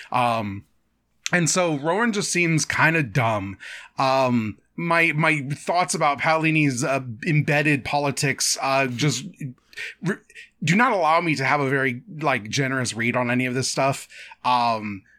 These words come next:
because they're basically like, "Oh, these, the, the king's men are here to take our lands and our freedoms, and we gotta stand tall." And, uh, it just goes really, also, the main thing is him and Katrina, that's her name?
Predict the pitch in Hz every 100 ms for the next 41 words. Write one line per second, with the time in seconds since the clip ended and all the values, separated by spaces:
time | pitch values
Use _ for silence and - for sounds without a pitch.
0 | _ - 151 170 156 151 190 208 160 160
1 | 147 147 160 151 135 127 147 - 135 160
2 | 127 131 - 226 156 196 190 143 165 143
3 | 202 196 151 165 208 190 190 190 196 170
4 | 110 104 117 131 151 160 151 135 - 180
5 | 175 139 165 120 104 113 120 113 110 110
6 | 117 143 - - - - - - - -
7 | 165 156 214 196 156 175 170 175 214 233
8 | 214 - - - 240 320 285 226 165 131
9 | - - 262 269 233 196 - 160 - 240
10 | 262 254 233 240 240 240